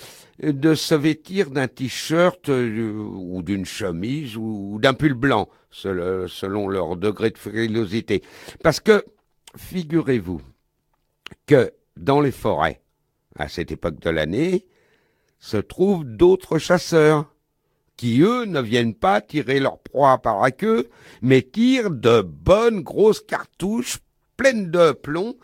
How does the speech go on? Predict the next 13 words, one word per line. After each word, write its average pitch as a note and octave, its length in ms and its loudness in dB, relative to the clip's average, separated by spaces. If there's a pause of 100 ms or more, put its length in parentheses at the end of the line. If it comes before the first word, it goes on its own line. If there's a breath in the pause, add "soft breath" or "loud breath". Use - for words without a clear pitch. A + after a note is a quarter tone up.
(200 soft breath)
sur - 200 -4
tout C4 200 2
ce - 120 -4
qui B3 140 0
bouge. F#3+ 400 0 (1040)
Et B2+ 440 -2
comme F3+ 320 -4
nous F3 120 0
ne D#3+ 80 -4
sommes B2+ 340 -4
pas A#2+ 320 0
en G#2 160 -4
Antarctique, - 920 -8